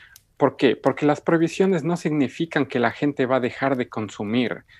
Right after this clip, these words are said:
Lo que significa va simplemente hacer que la gente va a buscar nuevas maneras de obtener ese, esa, esa cuestión, armas o alcohol o lo que sea.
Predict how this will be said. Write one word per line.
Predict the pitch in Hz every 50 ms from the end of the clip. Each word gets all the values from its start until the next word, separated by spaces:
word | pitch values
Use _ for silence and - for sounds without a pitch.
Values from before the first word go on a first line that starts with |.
| - - - _ _ -
Lo | - 127 117
que | - 127
significa | 107 117 143 143 135 - 214 196 - 180 139
va | 127 139 147 143 - - - _ _ -
simplemente | - - - 156 147 - 147 139 139 135 - 131
hacer | - - 139 -
que | - -
la | 120 110
gente | - - 143 143 139 143
va | 127 131
a |
buscar | 127 131 123 - - 143 135 131
nuevas | 131 139 160 196 226 240 226 226 208 196 - -
maneras | - 139 127 127 135 170 208 226 226 202 156 123 107 - _ _ _ - - _ _ -
de | 123 123
obtener | 123 120 - - 123 120 123 123 120
ese, | 117 113 - - - - - - _ _ _ _ -
esa, | - 127 - - - 120 110 - - - - - - - - -
esa | - - - -
cuestión, | - - - - - 113 104 104
armas | 107 120 143 139 127 117 107
o | 107
alcohol | 104 98 - - 123 113
o |
lo | 107 104 101
que | - -
sea. | - - - - -